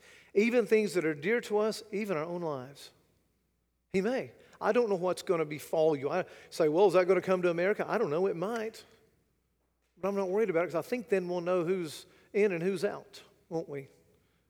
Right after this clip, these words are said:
Well, who means it and who doesn't mean it? Who's just playing games with God? We gotta, we serve a God. I think you know now, and you,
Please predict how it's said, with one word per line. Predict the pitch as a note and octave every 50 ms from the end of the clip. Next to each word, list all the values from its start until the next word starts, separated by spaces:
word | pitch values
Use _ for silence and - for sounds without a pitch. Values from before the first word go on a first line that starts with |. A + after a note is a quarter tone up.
| _ _ _
Well, | F3 G#3+ B3
who | A3 A3 F#3+
means | D#3 E3 F3 F#3 E3+
it | A3 G#3
and | E3 D#3
who | G3 G3
doesn't | F#3 F3+ F3
mean | F3 F3+ G3 G#3
it? | F#3+
Who's | E3+ F3+ D#3+
just | F#3 F3+ -
playing | - - F#3+ F#3 F3+ E3+
games | D#3+ F3 E3+ F3+ F#3 F3 E3+
with | D#3+ -
God? | - F3+ F3+ G3+ F#3+
We | F3+ G3
gotta, | F#3+ G#3+ G#3+ G3+ - - - - - -
we | - F#3+
serve | - - A3+ A3 F#3+
a | F#3
God. | F3 G#3+ A3 G3+ E3+
I | E3+
think | E3+ - G#3+ F#3+ -
you | G#3 G3+
know | F#3+ G3+ G3 F#3
now, | G#3 G#3+ F#3+ F3 F3+ F#3 - - - - - - -
and | D3+ C#3+ C#3+
you, | E3 F#3+ G#3 F3 D#3